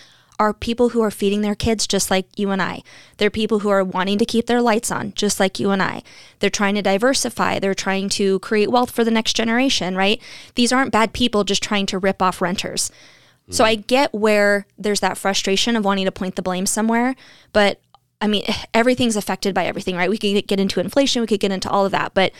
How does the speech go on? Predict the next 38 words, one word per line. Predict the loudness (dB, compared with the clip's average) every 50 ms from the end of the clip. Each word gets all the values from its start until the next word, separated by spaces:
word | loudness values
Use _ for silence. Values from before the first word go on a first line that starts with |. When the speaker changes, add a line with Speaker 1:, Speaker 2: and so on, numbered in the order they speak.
| -20 -20 -20 -18 -4 0
Speaker 1:
in | 2 4 4
these | 4 4
conversations, | 2 2 0 2 2 0 0 2 0 2 2 2 0 -2 0
there's | 2 2 2 2 0
renters | 0 0 0 2 2 0 0 0
who | 0 -2
are | -2
concerned | -2 -2 -4 -2 0 -2 0 -2
about | 0 -2 -2 -2
not | -2 -4 -4 -2
being | -2 0 0
able | 0 0
to | 0
afford | 0 -2 0 0 0 0 0
to |
buy | 0 0 0
a | 0 -2
home. | -2 -4 -4 -4 -6 -8 -10 -16 -20 -20 -20 -20 -20 -20 -8 -2
And | 0 2
then | 2 2
there's | 2 2 2
also | 0 0 -2 -2 -4 -4
people | -4 -4 -6 -2 -2 -4
who | -2 -2 0 0
are | 2 2 2 2 2 0 _ _ _ _ _ _ _ _ _ _ -18 _
maybe | -2 0 2 2 2 0
one | 0 0 0 0 0 2 2
or | 2 2 0
two | -2 -4 -4 -2 0 0 2 2 2 0 0 -2 _ _ _ _ _ _ _ _ _
things | -2 2 2 4 4 2 0 0 0
away, | 2 4 4 4 4 4 2 0 -2 -4 _ _ _ -6
decisions | -4 -2 0 2 2 2 2 2 2 2 2 0 0 0 0
or | 0 2 2 2 2
circumstances | 0 -2 0 0 0 -2 0 -2 -2 -2 -2 -2
away | -2 0 0 0 0
from | 0 0 -2 0
being | 0 0 0
homeless. | 0 0 0 0 0 0 -2 -2 -4 -4 -6